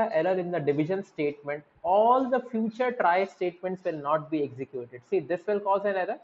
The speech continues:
because denominator was zero. It will cause an error. So the "hi there" is not printed. The moment there is an error here, I directly jump to the except clause and print, "There is some error in the try clause."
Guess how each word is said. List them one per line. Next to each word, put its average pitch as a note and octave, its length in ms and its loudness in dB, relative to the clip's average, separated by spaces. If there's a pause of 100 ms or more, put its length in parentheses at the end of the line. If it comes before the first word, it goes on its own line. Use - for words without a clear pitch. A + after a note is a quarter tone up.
(120)
because D#3 320 -2
denominator D#3+ 640 -4
was D3+ 200 -2
zero. C#3 300 -8 (160)
It D3 120 -12
will D#3+ 200 -4
cause D#3 280 -2
an D#3+ 120 -10
error. F3+ 160 -8 (500)
So F3+ 120 0 (380)
the D#3 120 2
"hi G3+ 140 8 (180)
there" G#3 160 2 (160)
is D#3 160 -12
not D#3 240 -2
printed. C3+ 340 -10 (360)
The C#3+ 40 -2
moment G3+ 380 -4
there G#3+ 160 4
is G#3 120 2
an F#3 120 -2
error F#3 160 4 (140)
here, A#3 160 2 (520)
I D#3 40 2
directly F3+ 500 4
jump F#3 240 0
to - 80 -2
the E3 60 4
except F#3+ 480 -2
clause A3+ 260 2 (320)
and B3 400 -2
print, F#3+ 240 -4 (640)
"There F3 220 4
is - 100 -10
some E3 160 2
error D#3 220 6
in D3 100 -6
the B2+ 60 -2 (100)
try C#3+ 160 0 (100)
clause." A#3+ 240 0